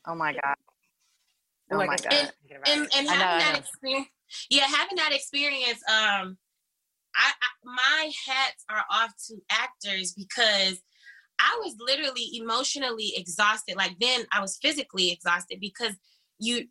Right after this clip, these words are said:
Speaker 3: of you having to drop in and out of those emotions that the role requires. Um, I was like, "Oh my God, y'all gotta do this for months. Like, y'all are filming." Some people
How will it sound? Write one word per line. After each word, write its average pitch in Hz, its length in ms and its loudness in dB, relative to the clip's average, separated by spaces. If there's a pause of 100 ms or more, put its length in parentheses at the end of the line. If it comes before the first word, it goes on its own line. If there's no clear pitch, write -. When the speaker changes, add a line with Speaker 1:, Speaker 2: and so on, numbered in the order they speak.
(120)
Speaker 3:
of 214 140 0
you 233 120 2
having 226 280 0
to 190 100 -8
drop 202 380 4
in 240 180 -8
and 208 120 -8
out 214 180 0
of 185 120 -10
those 202 260 -2
emotions 196 640 -4
that 190 220 2
the 190 100 -6
role 185 540 0
requires. 220 800 0 (460)
Um, 196 480 2 (120)
I 254 100 -6
was 254 140 -10
like, 214 240 0
"Oh 262 160 -8
my 196 160 -12 (140)
God, 240 500 -2
y'all 277 240 0
gotta 269 300 0
do 277 180 -2
this 285 280 0
for 214 180 2
months. 262 680 2
Like, 233 200 0
y'all 269 200 4
are 269 140 0 (160)
filming." 277 300 -4 (280)
Some 370 120 2
people 330 240 -8